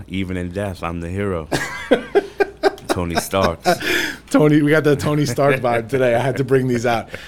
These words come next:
Speaker 2: Uh, Mark, thank you so much for being here, buddy. I appreciate you so much, man.
Speaker 1: Likewise, likewise. You got
Speaker 2: All
Speaker 1: a
Speaker 2: right.
Speaker 1: nice setup. I love the intro. The intro was dope. You got me hyped.
Speaker 2: That's right. That's what it's about,
Speaker 1: <laughs>
Speaker 2: man. We had, uh, last week, we had this guy, Joseph Corella, on. He's got this company, Five Six Seven Broadway, and he was,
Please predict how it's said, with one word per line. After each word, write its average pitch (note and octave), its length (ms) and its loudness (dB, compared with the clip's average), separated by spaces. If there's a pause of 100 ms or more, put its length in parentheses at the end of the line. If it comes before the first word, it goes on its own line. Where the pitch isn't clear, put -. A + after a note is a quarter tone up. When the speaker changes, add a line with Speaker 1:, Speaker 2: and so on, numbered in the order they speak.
(140)
Speaker 2:
Uh, C#3 480 4
Mark, D3+ 220 4
thank D#3 200 0
you D3 60 -2
so D3 180 2
much C#3 180 2
for B2+ 80 -4
being B2 280 -2
here, C3 100 0
buddy. B2+ 260 0
I A2 60 2
appreciate G#2+ 580 -4
you G#2+ 80 -4
so G2+ 220 -6
much, G2 260 -6
man. F2 180 -6
Speaker 1:
Likewise, E2 500 -6
likewise. D#2 580 -8
You G2+ 80 -18
got C#3 80 0
Speaker 2:
All - 60 4
Speaker 1:
a - 20 0
Speaker 2:
right. B2 80 -4
Speaker 1:
nice B2+ 220 -4
setup. A2 340 -4
I D2+ 60 -6
love A#2 260 -2
the A2+ 100 -6
intro. G2+ 440 -4
The D#2 180 -10
intro A#2+ 300 -8
was F2 120 -8
dope. F2 320 -6
You G2 60 -8
got G2+ 180 -4
me F#2+ 120 -6
hyped. G#2+ 300 -6 (120)
Speaker 2:
That's E3+ 240 0
right. C#4 300 6 (100)
That's F#3+ 220 2
what A3 100 8
it's A3 140 2
about, A#3+ 380 4
Speaker 1:
<laughs> - 20 -2
Speaker 2:
man. D3+ 340 0 (220)
We D3+ 100 4
had, E3 220 4
uh, D#3 180 2
last D3 260 2
week, D3 160 4
we C3+ 120 4
had B2 140 2
this B2+ 100 -4
guy, B2+ 160 0
Joseph A#2+ 380 0
Corella, A2+ 460 0
on. G2 280 -8
He's F#2+ 160 -10
got G2+ 160 -6
this G2+ 100 -6
company, G2+ 320 -8
Five G2 300 -4
Six - 200 -8
Seven F#2+ 280 -6
Broadway, F2 480 -6
and F2+ 80 -10
he G#2+ 140 -8
was, G2+ 260 -6